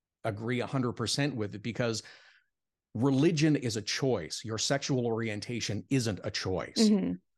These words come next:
Speaker 1: So no one has asked any of the players who declined to wear pride sweaters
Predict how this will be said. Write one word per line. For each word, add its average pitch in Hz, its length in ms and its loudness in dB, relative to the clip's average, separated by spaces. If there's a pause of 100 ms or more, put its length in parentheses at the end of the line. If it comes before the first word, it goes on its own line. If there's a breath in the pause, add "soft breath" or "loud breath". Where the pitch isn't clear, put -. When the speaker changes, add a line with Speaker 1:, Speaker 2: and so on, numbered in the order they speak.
(260)
Speaker 1:
So 135 600 2
no 147 240 6
one 190 220 4
has 143 300 0
asked 143 600 -2
any 127 240 2
of 107 100 -2
the - 80 -4
players 101 720 -2 (420)
who 135 160 2
declined 139 580 2
to 113 100 -4
wear 117 380 0
pride 104 400 -4
sweaters 120 600 0